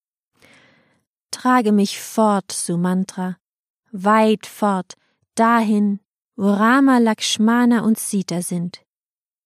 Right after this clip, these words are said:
Ohne sie habe ich keine Kraft, nur eine weitere Stunde zu überstehen. Ich flehe dich an, kehre deine Schritte um und bring mich zum Dandakawald,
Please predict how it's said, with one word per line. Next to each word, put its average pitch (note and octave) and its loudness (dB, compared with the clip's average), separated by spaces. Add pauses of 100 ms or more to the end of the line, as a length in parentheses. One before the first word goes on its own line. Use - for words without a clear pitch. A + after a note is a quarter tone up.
(100)
Ohne G3 2
sie A3 2
habe F#3+ -2
ich - -6
keine B3 2
Kraft, - -6 (100)
nur G3 2
eine F#3 0
weitere G#3+ 0
Stunde G3 -2
zu - -6
überstehen. E3+ -6 (1000)
Ich - -2
flehe F#3+ -2
dich F#3 -2
an, F#3+ -2 (460)
kehre A#3 2
deine A3 2
Schritte A3 0
um G#3+ 0 (120)
und A3 2
bring C#4 4
mich C4 2
zum A#3 2
Dandakawald, F#3 0